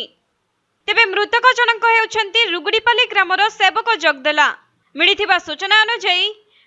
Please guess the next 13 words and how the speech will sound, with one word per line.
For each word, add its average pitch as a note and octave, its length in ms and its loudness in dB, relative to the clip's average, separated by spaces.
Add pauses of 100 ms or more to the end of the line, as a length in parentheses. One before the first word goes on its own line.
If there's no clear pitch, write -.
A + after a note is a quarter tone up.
ଗତ F#4 320 0
ଦୁଇ G4 220 0
ଦିନ A#4 260 2
ହେବ G#4+ 260 0 (140)
ସେବକ G#4+ 560 0
ଦଣ୍ଡ F4+ 360 2
ଦେଖିବାକୁ A#4 540 -2
ଯାଇ F#4+ 320 2
ଆଉ F4+ 160 0
ଘରକୁ A4 460 0
ଫେରି D4+ 260 -4
ନଥିଲେ। D#4 320 -2 (520)
ତେଣୁ G4 220 0